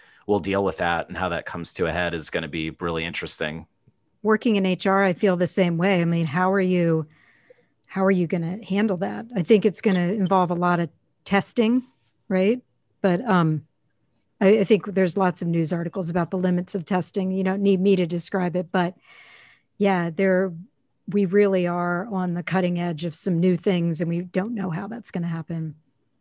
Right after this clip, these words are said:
Speaker 1: If you remove the politics of it and just look at some of the innovations that are happening with new, uh, treatments and therapies in the, in the field of healthcare, it's,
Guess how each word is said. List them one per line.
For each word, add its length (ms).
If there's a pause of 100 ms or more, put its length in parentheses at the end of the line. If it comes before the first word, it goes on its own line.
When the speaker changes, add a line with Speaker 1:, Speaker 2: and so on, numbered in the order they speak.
(280)
Speaker 1:
If 140
you 100
remove 320
the 80
politics 720
of 140
it 300
and 180
just 260
look 220
at 420 (420)
some 240
of 60
the 180
innovations 800
that 160
are 100
happening 800
with 500 (840)
new, 720
uh, 380
treatments 880
and 280
therapies 800
in 220
the, 260 (160)
in 140
the 80
field 360
of 60
healthcare, 800
it's, 580